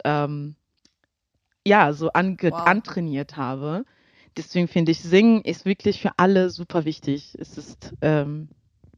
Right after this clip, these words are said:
Speaker 1: not only for singers, we should all be singing.
Speaker 2: Wie schön. <laughs> Wie schön. Was ist denn dein Lieblingslied von dir selber?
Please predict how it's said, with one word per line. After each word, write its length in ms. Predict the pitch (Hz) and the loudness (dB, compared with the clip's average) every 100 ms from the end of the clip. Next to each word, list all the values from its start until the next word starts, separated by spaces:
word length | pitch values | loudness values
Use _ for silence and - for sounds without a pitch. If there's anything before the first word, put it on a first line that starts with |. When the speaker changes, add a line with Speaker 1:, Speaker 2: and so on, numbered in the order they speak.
| _ _ _ - | _ _ _ 2
Speaker 1:
not 220 | 165 - | 4 4
only 240 | 156 151 | 2 2
for 160 | 156 170 | 2 -2
singers, 680 | - 139 139 147 160 208 - | 0 0 0 0 -2 -2 -4
we 80 | 156 | -4
should 240 | - 156 | -4 2
all 180 | 139 147 | 4 4
be 140 | 147 | 2
singing. 460 | 143 135 131 123 - | -4 -2 -2 -2 -6
Speaker 2:
Wie 100 | 190 | -8
schön. 560 | - 196 190 185 175 160 | -10 2 4 4 2 -14
<laughs> 1200 | _ _ _ _ _ _ - _ _ _ _ _ | _ _ _ _ _ _ -20 _ _ _ _ _
Wie 120 | 196 | -12
schön. 380 | 180 - 190 180 | -10 -8 -8 -8
Was 140 | 185 202 | -6 -8
ist 140 | 240 | 0
denn 120 | 285 247 | 2 4
dein 160 | 220 | 4
Lieblingslied 600 | 247 262 214 180 - 175 - | 2 2 0 -2 -4 -8 -4
von 200 | 180 175 | -4 -2
dir 140 | 175 | -4
selber? 400 | 170 170 165 156 | -6 -6 -4 -8